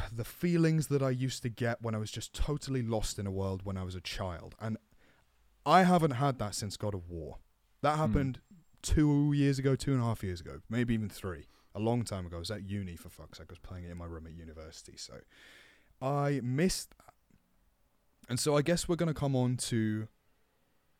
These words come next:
Speaker 1: some more stuff. So this is less game-oriented. This is more like, well, why do I miss that?
Speaker 2: Can I
Speaker 1: Well
Speaker 2: just quickly say the last game that gave me that kind of
Speaker 1: Yeah, go for it.
Speaker 2: emotional attachment? It was Spider-Man P S four.
Speaker 1: Yeah.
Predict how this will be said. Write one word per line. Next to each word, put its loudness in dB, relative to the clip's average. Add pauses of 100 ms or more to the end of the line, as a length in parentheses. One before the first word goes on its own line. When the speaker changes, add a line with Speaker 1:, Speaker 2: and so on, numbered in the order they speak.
(320)
Speaker 1:
some 2
more 2
stuff. -12
So -8
this -6
is -4
less -2
game-oriented. -6
This -6
is -10
more -2
like, -6
well, -4
why 2
do 6
I 4
miss -2
that? -18 (580)
Speaker 2:
Can 4
I 8
Speaker 1:
Well 10
Speaker 2:
just 4
quickly 4
say 6
the 4
last 4
game 2
that -2
gave 4
me 4
that 2 (120)
kind 2
of -2
Speaker 1:
Yeah, 2
go 0
for -12
it. 6
Speaker 2:
emotional 6
attachment? 2 (320)
It 6
was 10
Spider-Man 8
P 4
S 0
four. 2 (140)
Speaker 1:
Yeah. -2